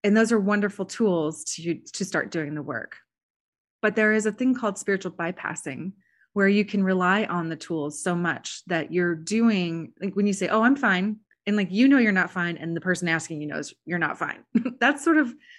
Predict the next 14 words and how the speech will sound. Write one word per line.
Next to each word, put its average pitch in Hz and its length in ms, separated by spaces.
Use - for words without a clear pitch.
how 208 140
I 190 60
might 185 180
equate 165 460
spiritual 151 320
bypassing, - 540
where 185 120
it's - 220
like, 151 220
"Oh 294 200
no, 240 240
I'm, 254 380
I'm 262 300
doing 185 560